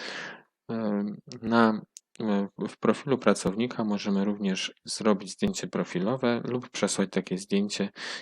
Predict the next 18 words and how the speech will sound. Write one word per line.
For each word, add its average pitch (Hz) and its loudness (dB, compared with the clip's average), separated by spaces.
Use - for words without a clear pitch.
i 120 -6
stworzyć 101 -2
w - -18
ten 92 -2
sposób - -4
awatar. - 0
Bezpośrednio 110 2
z - -2
profilu 139 0
pracownika, 113 0
mm, 104 -2
pracownik 107 0
ma 107 2
również 98 -2
dostęp 95 -2
do 95 0
głównych, 104 -2
mm, 95 -2